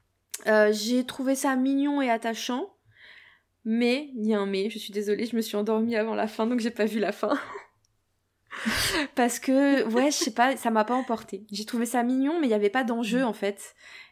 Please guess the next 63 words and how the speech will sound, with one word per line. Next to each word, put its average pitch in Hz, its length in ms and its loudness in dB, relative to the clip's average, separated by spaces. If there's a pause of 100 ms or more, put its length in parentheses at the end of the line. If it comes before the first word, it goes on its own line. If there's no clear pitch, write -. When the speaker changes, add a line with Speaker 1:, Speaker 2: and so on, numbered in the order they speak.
Speaker 1:
Et 214 640 6
je 233 100 -2
sentais 277 300 0
que 311 80 -2
la 240 100 4
fin 269 160 0
allait 226 200 2
être 208 120 0
triste 285 340 -2
et 208 40 -2
que 202 60 -4
j'avais 202 160 2
envie 247 220 0
quand 294 120 -2
même 254 160 0
de 220 80 -2
voir, 226 240 -2
voilà, 220 180 0
ce 220 80 -8
qui 226 80 -4
allait 196 140 -2
se - 80 -6
passer 208 280 -2
et 233 460 2
de 190 140 -2
voir, 202 260 -2
et 196 140 0
je 180 80 -10
savais 226 180 0
que 233 60 -20
toi, 226 80 -4
ça 208 100 -6
t'a 190 100 -6
beaucoup 196 220 -4
ému, 220 240 4
donc 208 120 0
j'avais 185 180 0
quand 220 100 0
même 226 80 2
envie 220 200 -2
de 202 40 -8
voir 208 140 -2
tout - 100 -14
ça. 254 240 -2 (440)
Speaker 2:
Mm. 202 60 -6
Speaker 1:
Mais, 226 220 4
euh, 220 200 4 (220)
pendant 233 200 -4
tout 240 100 -2
le 262 80 0
film, 339 160 0
j'ai 247 140 2
pas 262 120 0
senti 262 360 -6
d'enjeu, 233 360 0
j'ai 233 140 2
pas 247 160 0
eu 285 220 4
cette 262 240 0
envie 262 420 2
chaque 214 200 -2
fois 254 200 0
de 208 240 4